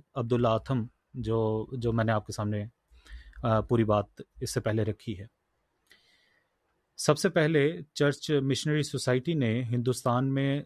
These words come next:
ستارہ سو ننانوے میں تبلیغی کام شروع کیا تھا۔ یہ بہت پرانی بات ہے۔ ستارہ سو ننانوے میں عیسائیت کا جو کام تھا، تبلیغی کام، وہ پنپنا شروع ہوا باقاعدہ طور پر، لیکن اس وقت بہت سی مشنری سوسائٹیاں کام کر رہی تھیں،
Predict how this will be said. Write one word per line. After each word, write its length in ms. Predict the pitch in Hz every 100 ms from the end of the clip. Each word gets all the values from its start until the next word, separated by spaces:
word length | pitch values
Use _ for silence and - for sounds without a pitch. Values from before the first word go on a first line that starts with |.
| -
ستارہ 440 | - - 117 127
سو 160 | 139 147
ننانوے 540 | 127 113 113 156 175
میں 140 | 165 131
تبلیغی 440 | 117 110 104 110
کام 200 | 104 101
شروع 200 | - 101
کیا 180 | 98 101
تھا۔ 160 | 101 101 _ _ _ _ _ _ _ _
یہ 380 | 127 117 110 110 110 - - 120 113
بہت 220 | 127 -
پرانی 280 | 120 123 147
بات 300 | 123 117 127
ہے۔ 160 | 127 143 147 _
ستارہ 340 | - - 117 120
سو 120 | 135
ننانوے 460 | 120 117 123 139 139
میں 400 | 120 117 131 - -
عیسائیت 520 | 113 - 110 120 -
کا 100 | 120
جو 160 | 117 110
کام 340 | 113 117 123
تھا، 200 | 117 110
تبلیغی 500 | 110 117 139 165 165
کام، 260 | 120 98 90 _ _ _ _ _ _ _ _
وہ 540 | 135 113 117 123 120 110
پنپنا 400 | 120 120 131 117
شروع 260 | 127 139
ہوا 200 | 131 123
باقاعدہ 420 | 117 113 107 117 123
طور 160 | 120
پر، 180 | 117 123 - _ _ _ _ - - _ -
لیکن 340 | 127 127 151 151
اس 200 | 147 160
وقت 120 | 156
بہت 460 | 147 127 139 170
سی 360 | - 143 123 127
مشنری 460 | 135 131 160 156 147
سوسائٹیاں 580 | 131 123 117 131 127
کام 260 | 123 117 117
کر 160 | 113 107
رہی 220 | 123 151
تھیں، 240 | 123 120